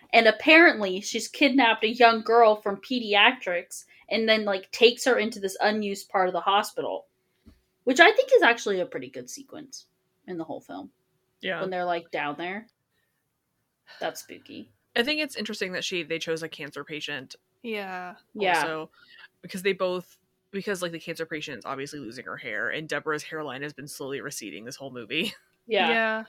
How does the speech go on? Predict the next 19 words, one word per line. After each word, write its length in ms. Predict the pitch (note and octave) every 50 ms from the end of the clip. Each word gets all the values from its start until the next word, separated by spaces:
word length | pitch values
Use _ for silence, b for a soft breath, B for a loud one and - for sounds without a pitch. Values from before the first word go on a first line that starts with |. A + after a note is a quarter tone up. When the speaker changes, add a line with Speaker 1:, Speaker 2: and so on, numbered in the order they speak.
| _ _ -
Speaker 3:
I 80 | C4+
do 220 | C4+ - G4+ A4 F#4
wonder 260 | D4+ C4+ C4+ C4+ B3
why 200 | A3+ G#3+ G#3+ G#3
the, 340 | G#3 - G#3 G3 F#3 F3+ - - C4+ _ _ _ _
the 220 | - - A3 A3 G#3
girl 340 | G3+ - G3+ G3+ G3+ G#3 G3
was 180 | F3+ F3+ F#3
so, 600 | - - - F3+ F3+ F3+ F3 - B2 A#2+ - - _ _ _ _
seemingly 460 | - - C#4+ C#4+ C#4+ C4 A#3 G3+ G#3
so 220 | - - G#3 G3 G3
complacent. 760 | - - F#3+ - - F3 F3+ F3+ - - - - - - _ _ _
Like, 200 | A3+ G#3+ G#3+ G#3 -
I 80 | A#3+ A#3+
understand 480 | C#4 D4+ D#4+ D4+ - - A#3 A#3+ A#3
being 160 | A3 G#3 G#3 G3+
scared 520 | - - - - G3 F#3+ G3 G3+ G3 G3
and 140 | - G3 F#3
not 280 | F3+ F#3 F3+ F#3 -